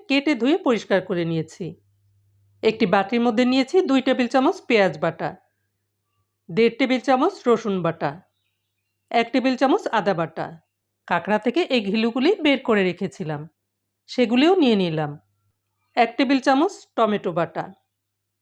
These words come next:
হাফ চা চামচ লবণ, হাফ চা চামচ শুকনো লঙ্কার গুঁড়ো, হাফ চা চামচ হলুদ গুঁড়ো, এক চা চামচ জিরে গুঁড়ো, হাফ চা চামচ ধনে গুঁড়ো।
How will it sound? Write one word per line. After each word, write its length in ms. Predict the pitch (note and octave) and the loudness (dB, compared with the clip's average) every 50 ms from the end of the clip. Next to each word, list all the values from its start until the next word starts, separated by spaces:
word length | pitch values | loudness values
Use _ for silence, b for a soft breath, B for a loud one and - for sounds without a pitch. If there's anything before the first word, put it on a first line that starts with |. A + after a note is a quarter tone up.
| _ _ _ _ _ _ _ _ _ _ _ _ _ _ _ _ _ _ _ _ _ | _ _ _ _ _ _ _ _ _ _ _ _ _ _ _ _ _ _ _ _ _
হাফ 180 | - B3 - - B3 | -2 0 0 0 0
চা 120 | - C#4 C4 | -2 -2 0
চামচ 320 | - C#4+ C4 C4+ E4+ G4+ - C4+ | 0 0 0 0 -2 -4 -4 -2
লবণ, 380 | A3+ G#3 F#3 D3 D3+ D#3 D3+ - F3+ _ _ _ _ _ _ _ _ _ _ _ _ _ _ _ _ _ _ _ _ _ _ - | 0 0 0 0 -2 -4 -6 -10 -16 _ _ _ _ _ _ _ _ _ _ _ _ _ _ _ _ _ _ _ _ _ _ -2
হাফ 200 | B3+ B3 B3 B3 | -2 0 -2 -2
চা 120 | - C#4 C4 | -4 -4 -2
চামচ 340 | B3 C#4+ C4 C4 C4+ F#4+ G#4 - - _ _ _ _ _ | 0 0 0 2 0 -2 -4 -6 -12 _ _ _ _ _
শুকনো 320 | - - C4 C4 - B3 A#3+ | -12 -10 -8 -4 -2 0 2
লঙ্কার 400 | A3+ G#3+ G3 F#3 - - F#3 E3+ D#3 | 2 2 0 0 -2 -2 -2 -2 -4
গুঁড়ো, 240 | C#3+ D#3+ D3+ D3+ D3 - - _ _ _ _ _ _ _ _ _ _ _ _ _ _ _ _ _ _ _ _ _ _ _ - | -4 -6 -4 -6 -6 -8 -12 _ _ _ _ _ _ _ _ _ _ _ _ _ _ _ _ _ _ _ _ _ _ _ -2
হাফ 180 | A#3+ A#3+ A#3+ - | 0 0 0 0
চা 100 | - C4+ | -2 -2
চামচ 340 | C4+ C#4+ C#4 C#4 E4+ - - - - | 0 0 2 2 0 0 -2 -6 -6
হলুদ 300 | - B3 A3 A3+ A3 - - | -4 -2 0 0 -2 -2 -4
গুঁড়ো, 240 | G3+ F3 D#3 C#3+ D3 D3+ _ _ _ _ _ _ _ _ _ _ _ _ _ _ _ _ _ - | -6 -4 -4 -6 -6 -10 _ _ _ _ _ _ _ _ _ _ _ _ _ _ _ _ _ 0
এক 160 | A#3+ A#3 A#3 - | 0 0 0 0
চা 100 | C#4+ C4+ | -2 0
চামচ 300 | C#4 C4+ C4 D4+ G4+ G4+ - - _ _ _ _ - A3+ G3 | 0 0 0 0 0 -2 -6 -12 _ _ _ _ -18 -12 -6
জিরে 280 | F#3 A#3+ B3 A#3 A3 G3 | -4 0 2 2 2 2
গুঁড়ো, 280 | D#3+ E3+ D#3+ D#3 D3 D3+ - _ _ _ _ _ _ _ _ _ _ _ _ _ _ _ _ _ _ _ _ - | 0 -2 -4 -4 -6 -6 -10 _ _ _ _ _ _ _ _ _ _ _ _ _ _ _ _ _ _ _ _ -4
হাফ 160 | A3+ B3 A#3+ - | -2 -2 -2 -2
চা 120 | - C#4 C4 | -2 -2 0
চামচ 340 | - C#4+ C4 C4+ D#4+ G#4+ - - - _ _ _ _ _ | 0 0 0 2 0 0 -2 -6 -16 _ _ _ _ _
ধনে 340 | G#3+ E3+ F#3 A3 A#3 A3+ A3 G3 | -10 -4 -2 0 0 0 0 -2
গুঁড়ো। 260 | D#3 E3+ D#3 D#3 | -2 -4 -4 -6